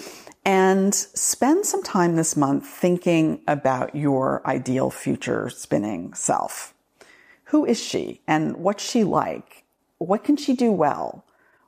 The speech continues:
What doesn't she bother with? What adjectives describe her? What does she aspire to? To help you with this thought experiment, I've created a little free download, um, a P D F worksheet to go with this episode,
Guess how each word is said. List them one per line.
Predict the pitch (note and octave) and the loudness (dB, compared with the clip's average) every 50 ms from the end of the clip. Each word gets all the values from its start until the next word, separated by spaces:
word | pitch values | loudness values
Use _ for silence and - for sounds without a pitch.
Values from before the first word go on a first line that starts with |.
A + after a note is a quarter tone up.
| _ | _
What | - F3+ F3+ G#3 - | -4 -2 -2 0 0
doesn't | A3+ A3 G#3+ G#3+ G#3 G3 | 0 2 2 2 0 0
she | - - F#3+ F#3 | 0 -2 -2 0
bother | - F3+ F3+ G3 G3+ - A#2+ F2 | 0 -2 -2 -2 -2 0 0 0
with? | D2+ - - - - - - - - _ _ _ _ _ _ _ _ - | -2 -4 -6 -6 -10 -12 -16 -20 -20 _ _ _ _ _ _ _ _ -4
What | - E3+ F#3+ G3+ - | 0 0 2 2 2
adjectives | - F3+ F3+ F3 F3 E3+ D#3+ - - C3 - - | 2 2 2 2 0 -2 -4 -4 -6 -8 -8 -6
describe | - C#3 C3 - - - - - - - - - | -6 -4 -4 -4 -2 -2 -2 -2 -2 -4 -4 -4
her? | - - - - - _ _ _ _ _ _ _ _ _ _ _ _ _ _ - | -4 -4 -4 -6 -10 _ _ _ _ _ _ _ _ _ _ _ _ _ _ -4
What | E3+ F3 G3 | 0 0 0
does | G#3+ A3 - | 0 0 -4
she | - - F3+ D#3 | -4 -4 -4 -4
aspire | E3+ - - - C3 G#2+ F2 E2 C#2+ F2 - - | -4 -6 -6 -4 -4 -2 -2 -2 -4 -4 -6 -8
to? | - - - - - - _ _ _ _ _ _ _ _ _ _ _ _ _ _ _ _ _ _ _ _ _ _ - - - - - - - _ _ _ - | -6 -6 -6 -6 -8 -14 _ _ _ _ _ _ _ _ _ _ _ _ _ _ _ _ _ _ _ _ _ _ -20 -20 -20 -20 -20 -20 -20 _ _ _ -4
To | - B3+ | -2 -2
help | A#3 - - F#4 G4+ - - | 0 2 2 0 2 2 2
you | D4 G#3 | 2 4
with | G3 E3 D#3 - | 4 2 2 2
this | - D#3 D#3 - - - | 2 0 0 -2 -6 -6
thought | - - D3+ C3+ C3+ C3+ | -4 -2 -2 0 0 -2
experiment, | C3 - - - C3+ A#2+ B2 B2 A#2 B2 C#3+ C#3+ - - | -4 -6 -8 -8 -8 -8 -6 -4 -4 -4 -4 -4 -4 -4
I've | D#3 D#3 - | -6 -6 -6
created | - - F#3 F3 F3+ F3 G3 G#3+ A#3+ C4 - - | -6 -2 0 2 2 2 4 2 2 0 0 -2
a | G3+ | -2
little | G3 F#3+ F#3+ G3+ A3+ | 0 0 0 -2 -2
free | A#3+ - - A#3+ B3+ C4 | -4 -2 0 0 2 2
download, | A#3 G#3+ F#3 D3 C3 C3 B2 - - G2 E2 F2+ G#2+ C#3+ A3 B3+ - - - - - - - - - _ _ - | 2 2 2 4 4 2 0 -2 -2 -2 -2 -2 0 2 0 0 -2 -6 -20 -20 -20 -20 -20 -20 -20 _ _ 2
um, | D#3+ D3 C#3+ C#3+ C3 - | 2 4 4 4 2 0
a | - D3 | -2 -4
P | - - - G#3 F#3 | -4 -2 -2 0 2
D | G3+ G3+ E3+ | 2 2 2
F | E3+ - - | 2 0 -2
worksheet | D3 C#3+ C#3 - - - D3+ C#3+ C#3 - - | -4 -4 -4 -4 -6 -4 -4 -4 -4 -4 -4
to | F#3 F3 | -4 -2
go | E3 - C#3+ C#3 C#3+ | 0 0 0 2 2
with | D3+ D#3 - | 0 -2 -2
this | D#3+ - - - | -4 -6 -4 -4
episode, | C#3 - - C#3 - - C3+ B2+ A#2 A#2 E3 G3+ | -6 -4 -6 -6 -2 0 0 2 2 2 0 0